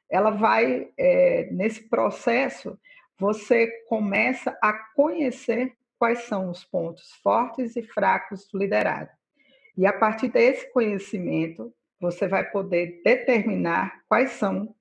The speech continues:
as tarefas que, é, a, os objetivos que você vai traçar pra aquele liderado conseguir se manter motivado pra atingir um determinado resultado.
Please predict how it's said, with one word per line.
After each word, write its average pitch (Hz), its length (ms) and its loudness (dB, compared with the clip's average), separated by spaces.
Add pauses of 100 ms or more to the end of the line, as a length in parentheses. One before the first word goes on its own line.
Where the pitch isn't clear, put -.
(120)
as 180 220 0
tarefas 175 580 0
que, 190 540 -6 (400)
é, 170 500 2
a, - 380 -4
os 165 160 -4
objetivos 196 460 2
que - 100 -8
você 202 320 0
vai 190 240 2
traçar 196 420 2
pra 214 120 0
aquele 247 320 0
liderado 220 600 2 (440)
conseguir 220 440 2
se 269 340 0
manter 240 580 2
motivado 196 1080 0
pra 196 400 -2
atingir 196 400 -2
um 190 60 -2
determinado 185 560 0
resultado. 175 640 -4